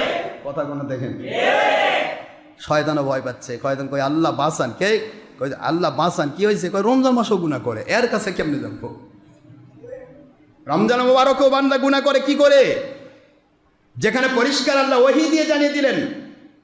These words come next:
যে আমার নবীজি পাক সাল্লাল্লাহু আলাইহি ওয়াসাল্লাম বুঝিয়ে দিলেন, শয়তানকে বন্ধ করা হয়েছে, পুরা মাস শয়তান বের হতে পারবে না। তারপর আমরা গুনাহ করছি, গুনার হার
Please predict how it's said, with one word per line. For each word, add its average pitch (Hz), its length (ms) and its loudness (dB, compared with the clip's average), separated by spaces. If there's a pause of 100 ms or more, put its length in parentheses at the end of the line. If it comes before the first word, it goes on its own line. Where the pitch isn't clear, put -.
(600)
যে 165 100 0
আমার 226 400 2
নবীজি 254 280 0
পাক 254 260 2
সাল্লাল্লাহু 247 420 0
আলাইহি 240 120 -2
ওয়াসাল্লাম 247 280 -2
বুঝিয়ে 262 220 0
দিলেন, 247 380 0
শয়তানকে 262 560 2
বন্ধ 269 300 4
করা 277 200 2
হয়েছে, 233 460 0 (680)
পুরা 254 380 4 (440)
মাস 269 420 2
শয়তান 233 320 0
বের 208 140 0
হতে 185 180 -2
পারবে 143 260 -2
না। 104 140 -8 (640)
তারপর 170 300 0
আমরা 147 140 -2
গুনাহ 139 200 -4
করছি, 113 340 -12 (380)
গুনার 151 300 -2 (380)
হার 139 140 -2